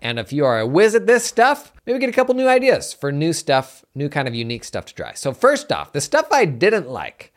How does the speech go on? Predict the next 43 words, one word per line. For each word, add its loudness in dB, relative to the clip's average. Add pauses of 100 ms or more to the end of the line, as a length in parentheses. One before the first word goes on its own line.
(100)
that 0
it -6
generated, -4
which 2
is 2
still 4
very 4
much 0
in -6
the -2 (260)
kind -4
of -6
general -4
advice -4
that -8
I -2
think, -8 (340)
uh, -6
marketers -6
give -10
accountants. -16 (180)
One, 2 (360)
anything 2
discount -2
related, -4 (100)
just 0
don't -2
set -2
that -2
precedent. -6 (100)
When 0
you 2
set 4
the -2
precedent 2
that 0
something -4
can -8
be -6
discounted, 0
then -2 (120)
people -2
will -2